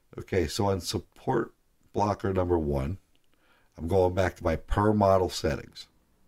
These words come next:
I'm going to click the modify settings for overlaps. I'm going to change the wall count here to four like we did before. Then I'm gonna come to over here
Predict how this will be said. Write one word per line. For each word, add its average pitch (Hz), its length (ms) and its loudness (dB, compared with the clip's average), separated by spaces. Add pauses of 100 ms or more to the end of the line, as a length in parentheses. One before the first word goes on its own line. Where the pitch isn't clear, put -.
(1600)
I'm 82 160 -10
going 87 220 0
to 90 100 -12
click 87 300 -4
the 82 80 -6
modify 82 480 0
settings 80 380 -2
for - 160 -6
overlaps. 113 680 2 (640)
I'm 87 140 -4
going 87 180 0
to 80 140 -12
change 85 480 -4
the 87 100 -8
wall 92 380 0
count 85 400 -4
here 78 420 -4 (760)
to 104 120 -8
four 101 400 2
like 95 200 -2
we 104 120 0
did 95 180 -2
before. 104 460 -2 (1400)
Then 110 120 0
I'm 139 60 0
gonna 139 120 0
come 110 280 2
to 104 380 -2
over 90 260 0
here 87 500 0